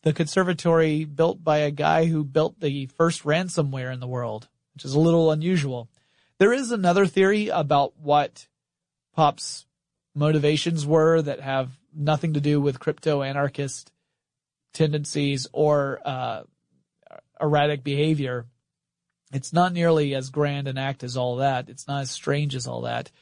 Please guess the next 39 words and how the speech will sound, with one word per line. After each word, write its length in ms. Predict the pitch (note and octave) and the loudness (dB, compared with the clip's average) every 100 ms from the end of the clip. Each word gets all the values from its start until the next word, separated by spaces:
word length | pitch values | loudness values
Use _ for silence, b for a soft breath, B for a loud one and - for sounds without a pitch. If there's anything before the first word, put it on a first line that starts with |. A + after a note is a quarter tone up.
| _ _ | _ _
The 100 | D#3+ | 0
theory 300 | G3+ A3 G#3+ | 2 2 2
states 340 | - F#3 D#3+ | 4 2 2
that 200 | - D3+ | 0 -2
Pop 260 | - D#3+ D#3+ | 2 0 2
was 140 | D#3+ | 0
actually 300 | D3+ D3+ D3+ | 0 -2 -4
just 260 | C#3 C#3+ - | -4 -6 -4
seeking 400 | E3+ D#3 D3+ C#3 | -4 0 -2 -2
revenge. 800 | C3+ B2+ C#3+ C#3 B2 A#2+ B2 A2 _ _ _ _ _ | -6 -2 -2 -2 -6 -10 -10 -10 _ _ _ _ _
Uh, 140 | C3+ | -2
he 140 | C3+ F#3 | 2 4
had 140 | F3 | 4
been 180 | E3 E3 | 2 0
passed 380 | E3+ F3+ F3+ - | 2 2 0 0
over 300 | F3 E3 D3+ | 0 2 0
for 160 | D3 | 0
a 60 | C#3 | -2
position 640 | C#3+ C#3 E3 - C#3 B2+ - | -4 0 0 0 -4 -4 -4
with 160 | D3+ C3+ | -4 -2
the 100 | C3+ | 0
World 280 | D3 C#3+ | 2 2
Health 240 | C#3 C#3 C3+ | 0 -4 -4
Organization. 920 | D3 D3 C#3+ C3+ B2+ E3 D#3+ B2+ A#2+ C3+ _ _ _ | -2 0 0 -4 0 0 0 -6 -10 -18 _ _ _
So 300 | - D3+ D3 | 2 4 4
some 260 | C#3 F3+ G3 | 2 -2 -2
theories 320 | F3 E3 D3 | 2 2 2
say 220 | D#3 C#3+ | 0 2
he 100 | D3 | 2
got 180 | D3 C3 | 2 2
very 200 | D#3 E3+ | 2 2
upset 340 | D#3+ - G3 | 2 2 0
that 80 | D#3 | 0
he 80 | C#3+ | 0
wasn't 400 | D3 D3+ C#3+ C#3 | 2 2 -2 -6
picked 260 | D#3+ D#3 - | -4 -4 -4
for 140 | D3 | -4
this 200 | C3 - | -4 -2
job, 500 | - F3 C3+ B2+ | 4 4 4 -2